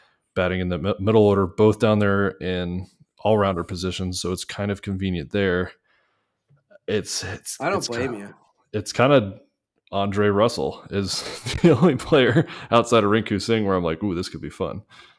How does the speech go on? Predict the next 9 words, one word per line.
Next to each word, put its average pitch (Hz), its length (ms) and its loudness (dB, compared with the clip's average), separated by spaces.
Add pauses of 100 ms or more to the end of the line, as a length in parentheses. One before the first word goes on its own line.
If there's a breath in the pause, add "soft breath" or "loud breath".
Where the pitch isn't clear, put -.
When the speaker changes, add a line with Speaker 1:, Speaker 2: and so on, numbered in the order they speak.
(1120 soft breath)
Speaker 2:
Yeah, 160 180 2
we've, 170 320 2
we've 175 220 -2
reached 240 220 -4
the 147 60 -8
point 139 300 -4
where 117 300 -8
it 131 180 -12
is, 131 440 -6